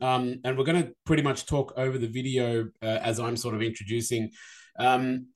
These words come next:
the video recording quality was pretty poor. Uh, the audio, should I say. The video is not too bad. Um,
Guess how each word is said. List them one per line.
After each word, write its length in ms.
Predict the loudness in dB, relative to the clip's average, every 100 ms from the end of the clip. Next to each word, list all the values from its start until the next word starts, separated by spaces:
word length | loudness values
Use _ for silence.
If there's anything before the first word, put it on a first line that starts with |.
| -16
the 340 | -2 2 2 2
video 440 | 4 6 6 6
recording 520 | 4 4 6 6 6
quality 500 | 2 -2 0 0 0
was 180 | 0 -4
pretty 300 | -4 -4 -2
poor. 480 | -2 2 4 4 2 -6 -4
Uh, 160 | -2
the 160 | 2 2
audio, 420 | 6 6 4 2
should 200 | -2 -2
I 100 | -2
say. 300 | 0 0 0
The 80 | 0
video 240 | -2 -2
is 100 | 0
not 160 | -2 -8
too 200 | -6 -4
bad. 320 | 0 2 0 0
Um, 540 | 0 0 -2 -6 -8